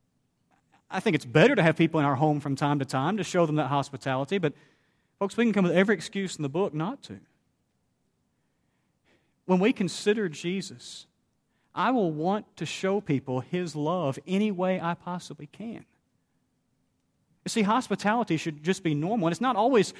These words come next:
opening up our home. It's not always having someone around the dinner table, although that's wonderful. It's simply showing someone the love of Christ any way I possibly can, whether they're one of my brothers and sisters in Christ or whether they're a stranger.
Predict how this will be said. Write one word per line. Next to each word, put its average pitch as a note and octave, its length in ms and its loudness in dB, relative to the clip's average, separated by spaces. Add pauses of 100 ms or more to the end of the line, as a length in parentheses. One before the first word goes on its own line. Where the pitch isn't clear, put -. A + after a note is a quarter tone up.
(120)
opening G3 340 8
up F#3+ 140 4
our E3+ 100 6
home. G3+ 240 6
It's F#3+ 80 4
not G#3+ 140 6
always G3+ 400 8
having F3+ 200 4
someone G3+ 220 2
around F3+ 180 2
the E3+ 40 0
dinner G#3+ 220 4
table, D#3+ 240 4
although F3 140 6
that's F3+ 140 2
wonderful. F3+ 520 4 (200)
It's G3+ 140 6
simply B3+ 480 6
showing C4+ 480 6
someone B3 240 4
the A3 80 6
love G#3 160 8
of E3+ 100 -6
Christ B3 360 4
any C4+ 100 6
way A#3+ 140 8
I G#3 60 6
possibly F#3 440 -2
can, D3+ 440 -6 (680)
whether F#3+ 220 8
they're F3+ 100 6
one F#3 140 2
of F#3 40 2
my F3+ 60 6
brothers F#3 220 2
and D#3 80 -8
sisters - 240 -4
in D3+ 80 -4
Christ F3+ 580 -2 (880)
or D#3+ 220 0
whether D#3+ 320 0
they're D3+ 160 2
a C#3+ 40 -4
stranger. - 460 -4